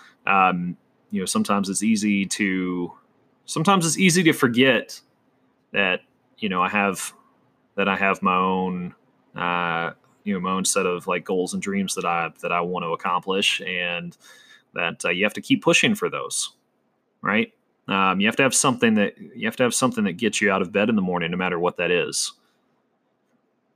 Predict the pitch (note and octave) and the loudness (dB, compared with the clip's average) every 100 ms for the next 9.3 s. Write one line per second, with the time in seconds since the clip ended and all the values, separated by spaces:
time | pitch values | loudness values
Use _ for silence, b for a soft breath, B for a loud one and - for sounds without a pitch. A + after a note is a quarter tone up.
0 | _ G2+ G2+ F#2+ F#2 F2+ G2 F#2 F2+ F2+ | _ -2 0 2 0 2 2 4 2 0
1 | F2 - _ _ _ _ _ _ _ _ | -4 -8 _ _ _ _ _ _ _ _
2 | _ _ _ _ _ _ _ _ _ _ | _ _ _ _ _ _ _ _ _ _
3 | _ - F#2 F2+ F#2 - D2 A2+ G2+ - | _ 0 0 2 -2 -8 -6 -2 -2 2
4 | D3 C#3+ D3 A#2+ A2 G#2 - - _ _ | 2 4 4 6 4 2 0 -6 _ _
5 | _ _ _ _ _ _ _ - - G#2+ | _ _ _ _ _ _ _ -20 -10 -6
6 | F2+ F#2 - D#3 D3+ B2 G#2+ A2+ C3+ C#3 | -4 -4 -2 2 4 4 2 4 4 4
7 | A#2+ G2 G#2+ G#2 D3+ B2+ G#2 F#2 - B | 2 2 2 4 4 4 2 0 -8 B
8 | B B B _ - G#2+ G#2 G2 G2 F#2+ | B B B _ -6 0 2 2 2 0
9 | F2+ - - | 0 -2 -4